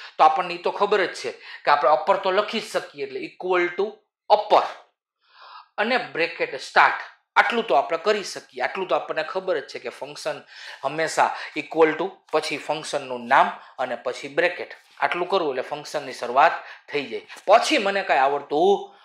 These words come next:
નથી, તો જેવું મિત્રો બ્રેકેટ થઈ જાય પછી સીધું પ્રેસ કરવાનું કંટ્રોલ એ. બ્રેકેટ થઈ જાય પછી સીધું શું પ્રેસ કરવાનું? કંટ્રોલ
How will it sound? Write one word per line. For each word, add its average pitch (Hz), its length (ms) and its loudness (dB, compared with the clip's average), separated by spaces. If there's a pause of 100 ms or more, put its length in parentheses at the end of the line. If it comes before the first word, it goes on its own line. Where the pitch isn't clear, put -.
(180)
નથી, 120 420 -6 (640)
તો 147 120 -8
જેવું 202 580 -4
મિત્રો 180 240 -6
બ્રેકેટ 143 640 -8
થઈ 208 240 -2
જાય 120 160 -2 (420)
પછી 139 220 -12
સીધું 226 800 -4
પ્રેસ 160 300 -8 (100)
કરવાનું 135 560 -12 (100)
કંટ્રોલ 110 520 -12
એ. 117 120 -10 (720)
બ્રેકેટ 127 500 -8
થઈ 135 140 -12
જાય 160 220 -12
પછી 127 180 -16
સીધું 139 340 -14
શું 180 220 -8
પ્રેસ 156 240 -12
કરવાનું? 156 480 -12
કંટ્રોલ 135 460 -6